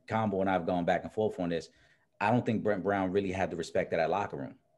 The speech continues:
you know, um, and I think that's something that we, we may see change this year. I, I wanna see if Embiid's gonna come in in shape and be committed to being the dominant force he can be, because we know when Embiid is on his game, he is the best low post player in the game.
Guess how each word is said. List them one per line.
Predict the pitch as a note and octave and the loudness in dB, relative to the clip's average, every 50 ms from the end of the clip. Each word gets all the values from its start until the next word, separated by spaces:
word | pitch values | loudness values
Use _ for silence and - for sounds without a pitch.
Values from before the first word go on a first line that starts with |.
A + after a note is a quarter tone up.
| _ - _ | _ -18 _
you | - F2+ F2 | -6 -4 -4
know, | D#2+ D2+ D2 - - - | -4 -4 -6 -6 -4 0
um, | E2 E2 E2 D#2+ D#2 D#2+ D#2 - | 0 2 2 0 -2 -4 -6 -6
and | - E2 | -4 -2
I | F2 E2 | 0 0
think | - - F#2 E2+ | 0 -2 -2 0
that's | - F2+ - - | 0 0 0 0
something | G#2 F2+ - F#2 | -2 -2 -2 0
that | F2 E2+ E2 - - _ - | 0 0 -2 -4 -8 _ -10
we, | E2 G2+ G2 G2 G#2 F#2+ | -6 -4 -4 -4 -4 -4
we | F#2 G2 | -2 -2
may | G2 F#2+ F#2+ F#2+ F2+ | 0 0 0 0 -2
see | F2+ - G2 F#2 | -2 -6 -8 -8
change | - - - G#2 G#2+ G#2 F#2 D#2+ | -8 -6 -4 -2 -2 -2 -2 -4
this | D#2 F2+ E2+ - - | -6 -8 -8 -6 -4
year. | A2+ G#2+ F2+ D#2 C#2+ | -2 0 0 0 0
I, | D2+ D#2+ D#2 - - E2+ | -2 -6 -6 -2 -2 0
I | |
wanna | E2+ F2 F2+ F#2 | 0 0 0 -2
see | F2+ - G2 F#2 | -2 -4 -4 -4
if | F2 - | -4 -2
Embiid's | F2+ F2 E2 F#2 F#2 F2+ | -2 -4 -2 -4 -6 -6
gonna | - - F2 E2+ | -6 -6 -6 -4
come | - F#2+ F#2 | -2 -2 -2
in | F#2 F2+ | 0 -2
in | F2+ | -2
shape | E2+ - - G#2+ G#2+ G2 - - | -2 -2 -2 -2 -2 -2 -4 -6
and | F2 D#2+ | -6 -6
be | F2+ | -6
committed | F2 - F2 F2+ F2+ G2+ G#2 F#2+ F2 E2 - - _ _ - - _ _ _ - | -6 -4 -2 0 2 2 2 2 0 -2 -4 -10 _ _ -20 -20 _ _ _ -10
to | - - G2 F#2 F2+ F2 - | -6 -4 -2 -2 -2 -4 -4
being | - G#2+ G#2 G2 F#2+ | -4 -2 0 0 0
the | F#2 | 0
dominant | D#2+ D#2+ F#2 F#2+ F#2+ F#2 F2+ F2 - | 0 0 0 0 0 0 -2 -2 -4
force | - G2 F#2 - - | -2 -2 -2 -2 -4
he | F2+ | -6
can | - E2 D#2+ | -6 -6 -4
be, | A2 A2 A2 F#2+ | -2 -2 -2 -4
because | E2 F2 - F#2+ F2+ E2+ | -4 -4 -2 -4 -2 0
we | G#2 A#2+ | 2 2
know | A#2+ A2+ | 2 4
when | G2+ G2 | 4 2
Embiid | F#2 F#2 F2 A#2+ C#3 C3 | 2 2 2 2 2 2
is | A#2 | 2
on | A#2+ A2 | 2 2
his | G2 F2+ | 0 0
game, | E2 - A2 A#2 G#2+ F#2 F2 - - - - _ _ | -2 -2 0 0 0 0 -2 -4 -8 -14 -20 _ _
he | - C#3 C#3+ B2+ A#2 | -2 2 4 6 6
is | A#2+ B2 A2+ G2 F2+ - - - - - | 6 6 6 4 2 -4 -10 -16 -10 -4
the | - G2 | -4 -4
best | E2 D2 - G2+ G2+ - - - - - | -2 0 0 0 0 0 -2 -6 -10 -4
low | F2 G2+ G#2 | -2 0 0
post | G2 - G2 F#2 F2+ - | 0 0 -2 -4 -2 -2
player | G2 F2+ | 0 0
in | E2+ D#2+ | 0 -2
the | D#2 | -2
game. | - G2 F#2+ E2 D2 - | -2 -2 -2 -2 -4 -6